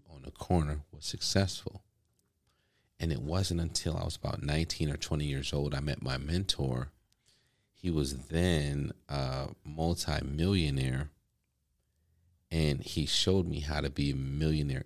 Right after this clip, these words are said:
in business. That was the first time I saw a young black man that looked like me, that had success, never sold drugs, never <laughs> rapped,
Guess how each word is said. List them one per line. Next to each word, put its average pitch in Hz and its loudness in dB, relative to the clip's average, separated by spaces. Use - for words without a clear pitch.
in 65 -6
business. - -4
That 87 0
was 85 2
the 76 -2
first 82 0
time 80 -2
I 73 -4
saw 71 0
a 71 -4
young 73 -4
black - -4
man 73 -2
that - -8
looked 87 -4
like 87 -2
me, 98 -2
that 69 -14
had 78 0
success, - 0
never 80 0
sold 104 4
drugs, 87 4
never 87 0
<laughs> - 2
rapped, 90 4